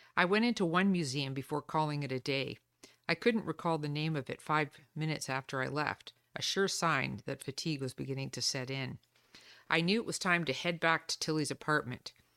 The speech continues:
Encountering numerous restaurants on my trek home, I started to feel very hungry. I felt tempted to go in and order a huge plate of pasta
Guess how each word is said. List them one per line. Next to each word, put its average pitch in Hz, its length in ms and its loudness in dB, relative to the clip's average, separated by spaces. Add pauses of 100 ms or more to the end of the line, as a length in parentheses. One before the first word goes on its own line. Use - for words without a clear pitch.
(360)
Encountering 202 600 4
numerous 185 400 2
restaurants 156 480 0
on 143 100 -2
my 139 120 -2
trek - 360 -2
home, 135 400 -4
I 123 100 -6
started 151 420 -2
to 120 80 -8
feel 113 260 -6
very 127 500 2
hungry. 127 520 -6 (520)
I 165 80 2
felt - 300 0
tempted 190 380 2
to 135 80 -6
go 143 240 0
in 135 320 0
and 135 120 -4
order 143 300 0
a 139 60 0
huge 208 420 -2
plate 151 240 0
of 135 80 -2
pasta - 560 -4